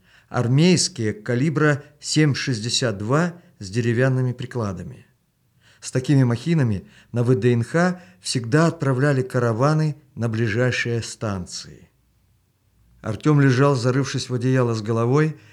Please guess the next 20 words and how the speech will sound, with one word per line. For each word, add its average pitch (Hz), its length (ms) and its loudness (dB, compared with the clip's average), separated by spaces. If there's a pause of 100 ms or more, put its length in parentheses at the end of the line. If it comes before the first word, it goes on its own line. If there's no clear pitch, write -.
(120)
не 123 140 2
отвечая 135 580 2
на 120 140 0
недоуменные 123 760 0
Женькины 113 380 -2
вопросы, 113 600 -4 (200)
почему 123 600 0
Артем 113 420 -2
тут 117 180 -6
дрыхнет, 143 420 -2
когда 120 300 -2
снаружи 127 460 -2
так 127 280 -6
круто, 139 380 -4
и 107 160 -6
не 120 140 0
заболел 127 580 2
ли 113 100 0
он 104 200 -2
вообще. 107 640 -6